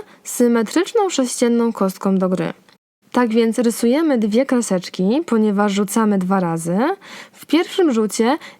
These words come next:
ile jest różnych możliwych wyników? Oczywiście sześć, bo kostka ma sześć ścianek.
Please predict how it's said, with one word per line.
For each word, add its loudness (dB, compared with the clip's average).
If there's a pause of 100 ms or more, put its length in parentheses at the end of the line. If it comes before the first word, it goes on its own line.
ile 2
jest 0
różnych 0
możliwych 2
wyników? 0 (680)
Oczywiście 0
sześć, -2 (340)
bo 2
kostka -2
ma 2
sześć -4
ścianek. -2